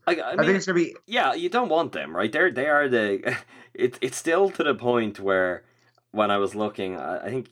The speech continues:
Speaker 1: the N B A account now tweets out every morning, like, the potential playoff brackets. And when the
Speaker 2: Yeah.
Speaker 1: Hawks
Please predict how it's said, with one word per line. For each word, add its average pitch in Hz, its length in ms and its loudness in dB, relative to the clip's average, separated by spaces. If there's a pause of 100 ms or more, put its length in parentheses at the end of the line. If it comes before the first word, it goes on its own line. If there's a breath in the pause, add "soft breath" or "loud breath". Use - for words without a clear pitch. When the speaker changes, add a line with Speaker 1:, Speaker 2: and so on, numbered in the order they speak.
(140)
Speaker 1:
the 98 140 -2
N 95 100 -4
B 90 80 -4
A 87 100 -8
account 90 280 -10
now 87 140 -8
tweets 92 340 -12
out 90 140 -4
every 87 240 -6
morning, 90 420 -8
like, 78 240 -12
the - 80 -12
potential 87 480 -12
playoff 80 500 -8
brackets. - 640 -6 (640)
And 95 220 -2
when 135 80 2
the 123 60 4
Speaker 2:
Yeah. 107 40 2
Speaker 1:
Hawks 110 380 -2